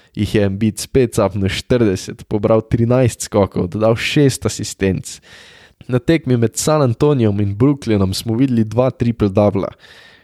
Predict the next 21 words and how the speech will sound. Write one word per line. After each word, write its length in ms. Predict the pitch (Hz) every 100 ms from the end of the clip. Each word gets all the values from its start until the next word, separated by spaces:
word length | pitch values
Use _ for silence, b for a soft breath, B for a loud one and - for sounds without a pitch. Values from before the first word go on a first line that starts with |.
| B
James 240 | 151 165 -
Harden 320 | 156 147 131
je 80 | 110
dokazal, 480 | 107 - 143 127 113
da 120 | 104
je 80 | -
še 120 | 120
vedno 260 | 147 139 113
elita. 480 | 107 117 120 - - -
Nasul 340 | 123 123 - 147
sedemintrideset 920 | - 175 151 139 147 127 - 113 -
točk, 400 | 123 117 - -
jim 100 | 104
dodal 300 | 104 120 127
deset 480 | 117 107 - 139 131
skokov, 460 | - 123 113 104 95
enajst 460 | 104 104 101 -
asistenc. 600 | - 107 - 104 95 - - B B B B B B
Na 60 | 120
drugi 340 | 131 175 143
strani 540 | - 143 160 151 131